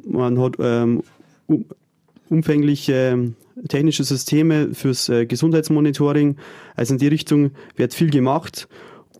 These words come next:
Ich, Frau Hafner, Sie haben eingangs erwähnt, dass, ähm, zu viele Pestizide ausgebracht werden.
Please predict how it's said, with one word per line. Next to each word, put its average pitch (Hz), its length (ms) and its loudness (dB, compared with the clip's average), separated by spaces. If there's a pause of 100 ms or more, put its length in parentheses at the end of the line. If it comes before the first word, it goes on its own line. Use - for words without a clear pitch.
(120)
Ich, - 220 -12
Frau - 200 -4
Hafner, 135 220 2
Sie 131 100 0
haben 127 80 0
eingangs 135 360 0
erwähnt, 135 340 0
dass, - 320 -2
ähm, 120 260 0
zu - 140 -2
viele 139 360 0
Pestizide 143 680 0
ausgebracht 143 500 -2
werden. 151 440 2